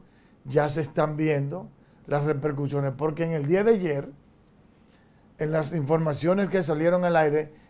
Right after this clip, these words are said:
en la zona fronteriza se vieron varados una fila impresionante de camiones que estarían pasando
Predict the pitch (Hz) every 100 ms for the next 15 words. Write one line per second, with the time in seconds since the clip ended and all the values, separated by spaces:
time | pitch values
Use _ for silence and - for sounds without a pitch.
0 | - - 143 147 139 156 165 151 160 156
1 | 143 139 123 139 135 156 170 160 156 143
2 | 139 135 - - _ _ _ _ _ _
3 | _ _ _ _ _ _ _ _ _ -
4 | 147 175 180 - 175 180 170 180 - -
5 | 156 143 151 143 143 151 165 147 151 147
6 | - - - 135 160 170 156 165 220 202
7 | 143 151 139 139 135 165 165 160 - 170
8 | 147 147